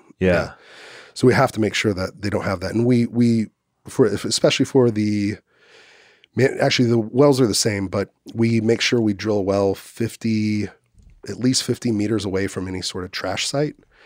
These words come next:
Speaker 2: And we make sure we train the village, let 'em know, "Hey, there's no dumping trash within
Speaker 1: Yeah.
Speaker 2: this radius."
Speaker 1: That seems prudent. Don't,
Speaker 2: Make,
Speaker 1: don't
Speaker 2: yeah.
Speaker 1: pee in this hole.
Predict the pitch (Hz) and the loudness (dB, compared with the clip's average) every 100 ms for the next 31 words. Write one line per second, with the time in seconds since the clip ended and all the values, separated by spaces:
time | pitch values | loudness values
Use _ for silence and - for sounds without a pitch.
0 | _ - 110 107 117 98 120 110 101 107 | _ -6 -2 0 0 -2 -2 -2 0 0
1 | 101 92 - - 104 101 95 95 98 92 | 0 -2 -8 -4 -2 -2 -2 -4 -4 -8
2 | - - - 101 98 90 95 - 90 - | -10 -14 -12 -8 -8 -6 -6 -8 -8 -8
3 | 90 87 - - - - - 98 87 98 | -8 -6 -4 -6 -8 -12 -10 -10 -2 0
4 | 82 85 98 92 92 69 - 92 95 87 | 0 -2 -6 -8 -8 -6 -4 -2 -2 -2
5 | - 87 82 87 - - 95 82 - 135 | -2 -2 -2 -6 -6 0 2 0 0 -2
6 | 87 - 90 85 82 - 82 82 85 | 0 -2 0 0 -4 -4 -2 0 -2